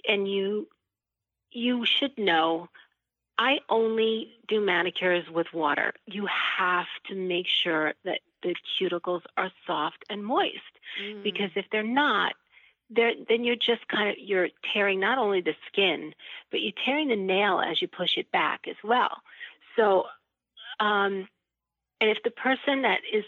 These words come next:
Speaker 1: taking care of you doesn't have an understanding that you need to clip only the cuticle that lies, called the pterygium, that lies on the surface of the nail. You have two cu-,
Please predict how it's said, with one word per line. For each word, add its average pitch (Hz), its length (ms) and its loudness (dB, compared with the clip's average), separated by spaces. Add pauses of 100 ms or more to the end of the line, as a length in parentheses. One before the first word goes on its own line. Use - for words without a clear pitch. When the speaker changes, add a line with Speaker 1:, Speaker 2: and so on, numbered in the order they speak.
Speaker 1:
taking 208 280 -4
care 330 320 2
of 254 80 -2
you 196 240 2
doesn't 202 340 -2
have 196 200 -2
an 196 100 -2
understanding 226 640 -2
that 180 160 0 (260)
you 240 260 -4
need 294 240 0
to 226 80 0
clip - 460 2 (380)
only 214 420 2 (680)
the 202 100 2
cuticle 233 580 0
that 185 180 2 (360)
lies, 196 360 0 (160)
called 190 180 -4
the 165 80 -6
pterygium, - 600 -4 (400)
that - 180 -2
lies 185 360 0 (120)
on 196 180 -2
the 185 80 -2 (160)
surface 190 400 -4 (200)
of 170 160 -6
the 170 80 -6
nail. 147 300 -4
You 170 160 -12
have 180 100 -12 (180)
two 226 200 -2
cu-, 202 220 -12